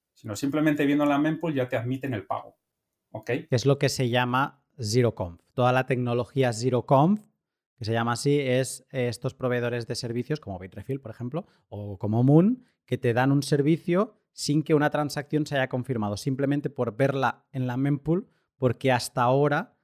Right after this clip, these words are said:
Speaker 2: la norma era esta regla, de que si alguien veía, eh, a la primera vista una transacción, ya todo lo que intentase gastar de esa moneda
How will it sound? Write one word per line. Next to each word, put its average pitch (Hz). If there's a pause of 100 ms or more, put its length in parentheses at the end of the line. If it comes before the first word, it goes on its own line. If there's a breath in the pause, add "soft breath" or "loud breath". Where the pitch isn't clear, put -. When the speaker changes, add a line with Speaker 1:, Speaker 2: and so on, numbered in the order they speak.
(120)
Speaker 2:
la 123
norma 143
era 135
esta 131
regla, 127
de 113
que 117
si -
alguien 139
veía, 139 (640)
eh, 120
a 117
la 120
primera 151
vista 139
una 147
transacción, 143
ya 127 (200)
todo 202
lo 196
que 175
intentase 156
gastar 113
de 120
esa -
moneda 147